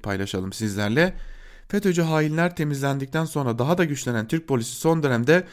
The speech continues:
başını Gezici, H D P P K K'ci, D H K P C'li hainlerin çektiği azgın azınlığın hedefi oldu. Sağduyulu vatanseverler ise merhamet timsali polisimizi azgın güruha yedirtmeyiz" dedi şeklinde ayrıntılar aktarılmış.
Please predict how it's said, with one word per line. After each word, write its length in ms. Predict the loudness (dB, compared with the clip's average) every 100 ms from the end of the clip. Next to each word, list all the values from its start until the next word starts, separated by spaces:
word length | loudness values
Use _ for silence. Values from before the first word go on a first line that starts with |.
| -20 -8 0
başını 400 | 0 0 0 0
Gezici, 540 | 2 0 0 0 0
H 140 | 2
D 120 | 0 0
P 140 | -2
P 120 | -2
K 180 | -2 -2
K'ci, 420 | -2 0 2 0 -4 -10 -2
D 80 | 0
H 200 | 0 -2
K 200 | -2 0
P 160 | 0
C'li 200 | 2 0
hainlerin 460 | 2 0 0 0 -2
çektiği 520 | -2 -2 2 0 0 -4
azgın 400 | -2 -2 0 0
azınlığın 400 | 0 -2 -2 0
hedefi 320 | 0 0 0
oldu. 320 | -2 0 -4 -6 -20 -20 -16
Sağduyulu 560 | -2 0 2 2 2
vatanseverler 840 | 0 0 -2 -2 -2 0 0 0 0
ise 440 | 0 0 2 0 -4 _ _ _ _ _ -12
merhamet 520 | -2 0 2 0 -2 -2
timsali 460 | -4 0 0 0
polisimizi 680 | 0 0 0 -2 0 0 0 -6 -20 -6
azgın 400 | 2 2 2 0
güruha 460 | 2 2 4 2 0 -6 _
yedirtmeyiz" 720 | 0 2 2 0 0 0 -4 -2
dedi 260 | 0 0 -2
şeklinde 600 | -4 -6 -4 0 0 -2 -10 -20 -10
ayrıntılar 480 | -2 2 2 0 0
aktarılmış. 720 | 0 0 -2 0 0 0 -2